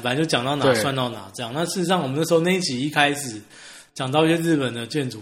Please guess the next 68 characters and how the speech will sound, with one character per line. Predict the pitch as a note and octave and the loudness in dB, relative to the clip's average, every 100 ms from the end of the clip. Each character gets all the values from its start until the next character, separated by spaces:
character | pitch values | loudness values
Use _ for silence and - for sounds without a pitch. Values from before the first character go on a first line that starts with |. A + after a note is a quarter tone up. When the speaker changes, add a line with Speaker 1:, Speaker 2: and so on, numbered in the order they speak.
| G2+ | -10
Speaker 1:
师， | A2 B2 | -6 -2
那 | C#3+ | -2
事 | D3 D#3 | 0 0
实 | |
上 | E3+ C#3 | 2 2
还 | C3+ | 2
有 | C3 | 2
一 | E3 | 0
大 | F3 D#3+ D3 | 6 6 6
堆 | D3 C#3+ | 4 2
他 | D3 C#3+ | 2 0
们 | C3+ B2+ | -2 -6
的 | A#2+ B2 A#2 A#2 A#2+ - - - _ | -6 -6 -4 -8 -12 -20 -20 -20 _
作 | - D#3+ | 2 2
品， | D3 A#2+ A2+ | 2 -2 -4
我 | A#2 | -8
们 | A#2 A#2+ | -8 -8
是 | D#3+ D3 C3+ | -4 -4 -2
都 | C#3+ C3+ | -4 -2
还 | A#2+ A2+ A#2 A#2+ | -2 -4 -6 -8
没 | B2 B2 | -6 -6
有 | A#2+ G#2+ - - | -6 -12 -16 -10
提 | A#2+ G#2+ | -8 -6
到 | C3 A2 G2+ | -4 -4 -8
这 | A2 | -12
样 | G2+ | -12
子。 | G2 - - - | -16 -18 -20 -18
嘿。 | A2+ G#2 - - - _ _ | -16 -16 -20 -20 -20 _ _
Speaker 2:
我 | D3+ | 0
觉 | A3+ | 2
得 | |
建 | A#3+ G3+ | 4 4
筑 | |
也 | C#3 A#2 G#2+ | 4 2 0
还 | - - | -2 -4
蛮 | B2+ C3+ C#3+ | 0 0 2
需 | - | 4
要 | D#3 | 2
靠 | - C#3+ | 4 0
体 | - G2 F2+ | 0 -8 -4
验 | A2+ E2+ | -4 -6
的 | E2 | -12
啦。 | - - | -14 -12
Speaker 1:
嗯。 | B2+ A2+ G2+ G#2+ - | -12 -12 -16 -20 -10
Speaker 2:
对， | G#2+ | -8
但 | C3 C#3+ | -2 -2
是 | D3 C3+ - - - - _ | -2 -4 -6 -18 -20 -20 _
有 | C#3+ | 2
些 | G3 | 4
可 | E3+ | 4
能 | C#3 C3 | 2 6
大 | D#3+ | 6
家 | E3 | 6
一 | D#3+ | 4
讲 | B2 A2 | 0 -2
就 | |
知 | B2 | 2
道， | B2+ | 2
比 | B2+ | 2
如 | B2+ G#2 | -2 -4
金 | - B2+ | -6 -4
字 | B2+ | -4
塔 | A2+ G2 | -4 -4
好 | E2+ F#2+ | -6 -10
了。 | G#2+ A#2+ - | -16 -18 -14
Speaker 1:
对。 | A#2 G#2+ A2+ F3 _ | -12 -12 -16 -20 _
Speaker 2:
对， | A2+ G#2 | -12 -8
那 | C3+ B2+ | -6 -6